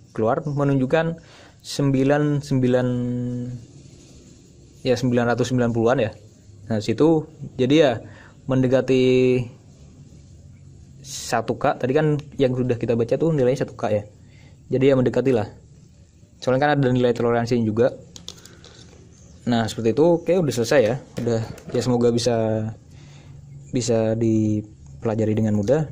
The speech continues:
Nah, selanjutnya ini ada beberapa juga. Nang, ya ini, yaitu warnanya,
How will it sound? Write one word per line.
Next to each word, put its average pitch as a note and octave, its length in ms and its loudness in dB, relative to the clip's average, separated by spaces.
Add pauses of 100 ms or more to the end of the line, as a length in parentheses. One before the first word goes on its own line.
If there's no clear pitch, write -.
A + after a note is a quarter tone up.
(100)
Nah, A#2 80 -2
selanjutnya A#2+ 320 0
ini F#3 160 4
ada D3 160 6
beberapa B2+ 400 2
juga. A2+ 320 0 (2750)
Nang, A#2+ 440 -2
ya A2+ 240 0
ini, E3 320 0 (1120)
yaitu C3 400 2
warnanya, E3+ 840 4